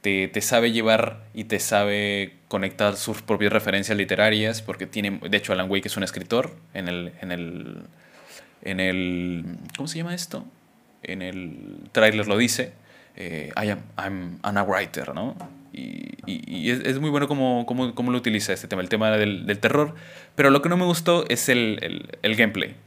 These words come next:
Me, se me hizo muy aburrido. Y se, de hecho, investigando, pues, em, estuve leyendo que s-, había sido pensado para ser un mundo abierto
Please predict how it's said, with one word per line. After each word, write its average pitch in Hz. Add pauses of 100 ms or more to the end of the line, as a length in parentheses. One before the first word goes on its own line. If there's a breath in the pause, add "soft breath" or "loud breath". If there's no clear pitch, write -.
(340)
Me, 107
se 117
me 113
hizo 123
muy 131
aburrido. 110 (680 loud breath)
Y 107
se, 107 (140)
de 113
hecho, 104
investigando, 123 (240)
pues, -
em, 80 (260)
estuve 98
leyendo 127
que -
s-, -
había 110
sido 131
pensado 117
para 107
ser 107 (640 loud breath)
un 107
mundo 107
abierto 101